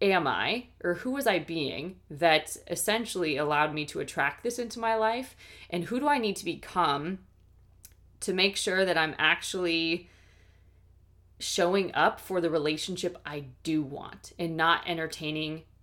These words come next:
anything less or settling for anything less," okay? And when you get to that point, that's where you can do a lot of really brilliant work. And I will say, you have permission to feel <laughs> whatever you need to feel. And that's actually progress. And that's a very,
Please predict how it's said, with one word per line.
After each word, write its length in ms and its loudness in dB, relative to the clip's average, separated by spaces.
anything 500 -2
less 400 -4
or 80 -2
settling 440 -4
for 120 -10
anything 480 -8
less," 400 -4
okay? 440 0
And 120 2
when 140 4
you 80 -2
get 300 4
to 100 -2
that 260 6
point, 340 0
that's 220 2
where 100 0
you 60 -4
can 120 -6
do 120 2
a 20 4
lot 560 4
of 340 -8
really 260 0
brilliant 440 -2
work. 320 -8
And 100 -4
I 100 0
will 260 2
say, 540 0
you 180 0
have 200 6
permission 520 -2
to 60 0
feel 640 -2
<laughs> 240 -14
whatever 520 -2
you 180 -4
need 220 -6
to 80 -10
feel. 380 -12
And 140 0
that's 240 4
actually 460 4
progress. 640 -4
And 160 -6
that's 140 -2
a 80 -2
very, 720 -2